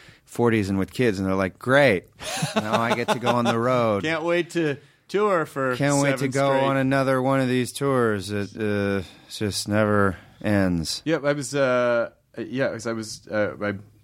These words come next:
Speaker 2: I had dinner with Rob Zombie a couple weeks ago, and he's about to go on tour. I think he, what? I don't know if he's, I don't know if he's on tour or he's gonna go on tour soon, but, uh, anyway, he'll tour again at some point if he's not touring
Speaker 1: Yeah.
Speaker 2: now. But he's, he said, like, yeah, it's, it's, it's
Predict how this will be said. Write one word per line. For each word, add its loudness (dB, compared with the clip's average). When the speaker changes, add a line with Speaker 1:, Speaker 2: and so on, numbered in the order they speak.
Speaker 2:
I -8
had -2
dinner 2
with 0
Rob 4
Zombie -2
a -4
couple -6
weeks -4
ago, 2
and -2
he's -6
about 2
to -4
go 2
on -4
tour. -2
I -6
think -4
he, -4
what? -2
I -4
don't 0
know 4
if 2
he's, -8
I -6
don't -2
know 2
if -2
he's -2
on 4
tour 4
or 2
he's -6
gonna -4
go -4
on -6
tour -8
soon, -4
but, 2
uh, -2
anyway, 2
he'll 4
tour 4
again 2
at -4
some -2
point -2
if -4
he's -8
not -4
touring 0
Speaker 1:
Yeah. 4
Speaker 2:
now. 2
But -4
he's, -4
he -10
said, -4
like, 0
yeah, 2
it's, -4
it's, -4
it's -4